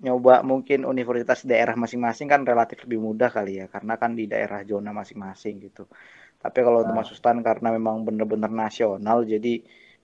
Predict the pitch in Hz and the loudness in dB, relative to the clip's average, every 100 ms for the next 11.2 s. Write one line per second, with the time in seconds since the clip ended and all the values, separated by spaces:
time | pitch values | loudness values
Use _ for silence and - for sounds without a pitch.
0 | - 117 127 120 117 113 107 - - 113 | -6 2 2 4 6 6 6 0 -4 -4
1 | 110 - 110 113 131 117 110 107 - 107 | -4 -2 0 0 0 0 0 -4 -4 -2
2 | 104 104 - - _ _ _ - 117 113 | 0 0 -2 -6 _ _ _ -4 0 2
3 | 113 113 120 - - - 113 107 117 110 | 2 2 2 0 -14 -8 -6 -6 -8 -2
4 | 120 117 - 107 110 104 104 - 107 98 | 2 2 2 -2 -2 -2 -4 -4 -6 -8
5 | 98 92 104 113 117 - 110 110 120 120 | -10 -8 -6 -4 -4 2 2 4 2 2
6 | 113 131 127 - _ _ _ 113 113 110 | 0 -2 -4 -10 _ _ _ -6 -2 0
7 | 113 117 120 113 - 120 110 113 117 107 | 0 0 2 0 0 0 2 6 6 6
8 | 107 107 107 107 107 107 104 101 - 101 | 2 2 2 0 0 -4 -4 -6 -6 -6
9 | 98 95 - 107 95 95 101 - 110 110 | -6 -12 -8 -4 -4 -6 -8 0 0 0
10 | - 120 123 127 120 120 120 120 117 113 | 2 2 2 0 0 2 2 -2 -4 -4
11 | 120 117 | -2 -4